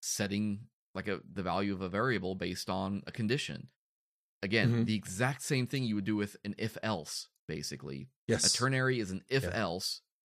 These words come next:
Speaker 1: but you say it in one line. And the nice part about it is you can literally say, you know, "Let X equal," and then have your ternary operator instead of doing, like, a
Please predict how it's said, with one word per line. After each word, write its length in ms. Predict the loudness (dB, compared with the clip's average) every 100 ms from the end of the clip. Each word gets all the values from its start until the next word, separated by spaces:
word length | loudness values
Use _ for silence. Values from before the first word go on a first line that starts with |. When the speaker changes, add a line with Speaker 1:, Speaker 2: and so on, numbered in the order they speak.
| _
Speaker 1:
but 160 | -10 -8
you 80 | -6
say 240 | -2 -2
it 100 | -2
in 120 | -2
one 180 | -2 -2
line. 400 | -2 -4 -8 -12 -18 _ _ _ _ _ _ _ _ _ _ _
And 320 | 2 4 2 -2 _ _ -2
the 80 |
nice 280 | 2 2 2
part 200 | 0 -2
about 320 | 0 2 2
it 100 | 2
is 240 | 2 0 -2 _
you 120 | -8
can 220 | -4 -2 2
literally 380 | 2 4 0 0
say, 320 | 0 2 2
you 140 | 2
know, 220 | 0 -2 -6 _ _ -2
"Let 300 | 2 2 2
X 300 | -2 -2 -4 -2
equal," 640 | 0 0 -2 0 -2 -4 _ _ _
and 100 | 0
then 100 | 2
have 220 | 2 2
your 100 | 0
ternary 460 | 0 0 0 0 -2
operator 580 | -2 -2 -2 -2 -2 -4
instead 280 | -4 -2 -2
of 100 | 0
doing, 180 | 0
like, 160 | 0 0
a 160 | -2